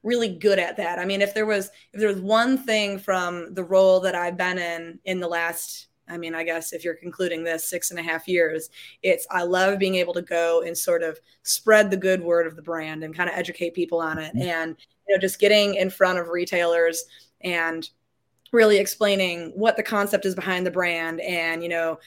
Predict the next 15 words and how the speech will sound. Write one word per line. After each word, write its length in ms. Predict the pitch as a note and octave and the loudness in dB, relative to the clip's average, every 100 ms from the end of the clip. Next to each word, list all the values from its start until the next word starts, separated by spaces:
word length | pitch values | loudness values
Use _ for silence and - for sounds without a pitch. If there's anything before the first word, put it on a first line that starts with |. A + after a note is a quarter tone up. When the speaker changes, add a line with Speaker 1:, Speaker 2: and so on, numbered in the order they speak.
| - | -8
Speaker 1:
maybe 180 | - G3 | -2 0
how 160 | F#3 G3 | 4 4
to 100 | G3+ | 4
think 220 | G#3 F#3+ | 0 0
differently 380 | G3 G3 F3+ F3 | -2 -2 -2 -2
about 300 | F3 E3 E3 | 0 0 0
it 180 | D#3+ E3 | -2 -4
and 220 | F3+ F3 | -6 -4
just 200 | F#3+ - | -6 2
give 200 | G#3+ A3 | 2 4
them 220 | G#3 G3 | 2 0
more 180 | F#3+ F#3+ | 2 4
of 60 | F#3 | 2
that 200 | E3+ - | -2 -2
connection. 520 | F#3+ F3+ - E3 | -4 -4 -6 -10